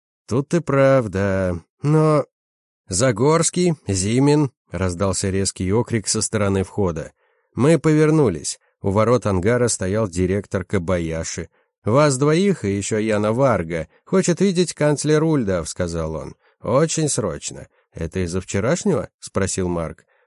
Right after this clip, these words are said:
«Да, но не из-за того, что ты думаешь». Он посмотрел на нас, потом на машину. «Думали, я не в курсе, что случилось с рукой и баком? Ну ладно,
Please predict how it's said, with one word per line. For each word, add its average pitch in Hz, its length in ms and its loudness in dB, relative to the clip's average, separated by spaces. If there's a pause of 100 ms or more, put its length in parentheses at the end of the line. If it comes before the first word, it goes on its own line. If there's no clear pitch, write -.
«Да, 131 280 2
но 185 100 4
не 107 200 2
из-за 95 220 -2
того, 127 360 0
что 98 180 -4
ты 98 140 -2
думаешь». 76 520 -6 (260)
Он 135 180 2
посмотрел 127 580 2
на 95 140 2
нас, 143 220 2
потом 131 360 0
на 131 80 4
машину. 131 520 0 (300)
«Думали, 131 560 2
я 120 220 0
не 110 120 2
в - 80 -8
курсе, 202 380 -2
что - 200 -2
случилось 101 560 -2
с - 140 -2
рукой 101 420 0
и 123 200 -2
баком? 95 500 -4 (380)
Ну 175 380 6
ладно, 90 500 0